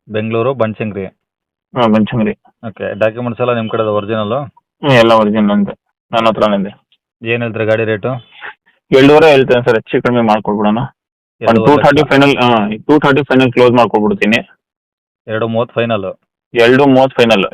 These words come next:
Speaker 2: ಎರಡೂವರೆ ಹೇಳ್ತಾ ಇರೋದು.
Speaker 1: ಹ್ಮ್, ಹ್ಮ್.
Speaker 2: ಎರಡು ಮೂವತ್ತಿಗೆ ಕ್ಲೋಸ್ ಮಾಡ್ಕೊಡ್ಬಿಡ್ತೀನಿ.
Speaker 1: ಓಕೆ.
Speaker 2: ಗಾಡಿ ಬಗ್ಗೆ ಮಾತಾಡ್ದಂಗಿಲ್ಲ, ಎಲ್ಲಿ ಬೇಕಾದ್ರೂ ಚೆಕ್ ಮಾಡ್ಕೊಳ್ಳಿ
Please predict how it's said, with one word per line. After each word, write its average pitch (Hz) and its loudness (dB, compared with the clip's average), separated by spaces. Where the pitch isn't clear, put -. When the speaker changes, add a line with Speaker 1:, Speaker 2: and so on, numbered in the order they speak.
Speaker 2:
ಎರಡೂವರೆ 123 4
ಹೇಳ್ತಾ 117 2
ಇರೋದು. 107 2
Speaker 1:
ಹ್ಮ್, 110 -8
ಹ್ಮ್. 120 -6
Speaker 2:
ಎರಡು 131 4
ಮೂವತ್ತಿಗೆ 131 4
ಕ್ಲೋಸ್ 123 4
ಮಾಡ್ಕೊಡ್ಬಿಡ್ತೀನಿ. 104 0
Speaker 1:
ಓಕೆ. 98 -14
Speaker 2:
ಗಾಡಿ 120 4
ಬಗ್ಗೆ 123 4
ಮಾತಾಡ್ದಂಗಿಲ್ಲ, 110 2
ಎಲ್ಲಿ 104 -2
ಬೇಕಾದ್ರೂ 113 0
ಚೆಕ್ 101 -8
ಮಾಡ್ಕೊಳ್ಳಿ 107 -10